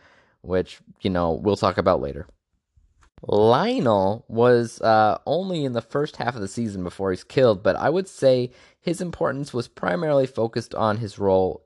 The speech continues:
in Veritas and how he killed every member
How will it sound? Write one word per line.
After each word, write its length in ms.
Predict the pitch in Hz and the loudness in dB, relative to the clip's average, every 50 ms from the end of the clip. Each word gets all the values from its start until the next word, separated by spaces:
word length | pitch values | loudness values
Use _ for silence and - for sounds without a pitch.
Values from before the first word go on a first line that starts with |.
| _ - | _ -10
in 180 | 80 92 92 | -8 -8 -6
Veritas 680 | 90 - - 107 98 87 - - - 65 60 - - - | -2 4 4 4 4 4 0 -6 -12 -12 -12 -16 -18 -16
and 180 | - - 92 92 | -12 -12 -10 -10
how 200 | 95 87 85 90 | -10 -8 -8 -8
he 200 | 98 104 98 87 | -8 -10 -14 -14
killed 600 | - - - 143 156 180 165 123 101 90 87 - _ - - _ _ _ | -12 -6 0 2 4 4 4 4 0 -2 -8 -18 _ -20 -20 _ _ _
every 300 | - 113 120 113 127 123 | 0 2 2 2 2 0
member 420 | 117 110 110 117 117 104 107 - | 0 0 0 0 0 0 0 -2